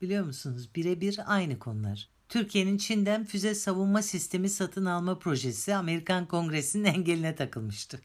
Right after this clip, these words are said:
Türkiye'nin Çin'den füze savunma sistemi alacağı duyulur duyulmaz iki bin on dört yılı savunma bütçesine bir madde ekleyiverdiler.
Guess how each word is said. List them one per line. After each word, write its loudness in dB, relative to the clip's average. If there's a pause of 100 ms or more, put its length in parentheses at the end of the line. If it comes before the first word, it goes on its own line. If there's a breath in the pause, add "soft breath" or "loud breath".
(220)
Türkiye'nin 0
Çin'den 0
füze 0
savunma 2
sistemi -2
alacağı 0
duyulur 2
duyulmaz 2
iki 0
bin 2
on 4
dört 2
yılı 0
savunma 2
bütçesine 0
bir 2
madde 2
ekleyiverdiler. 0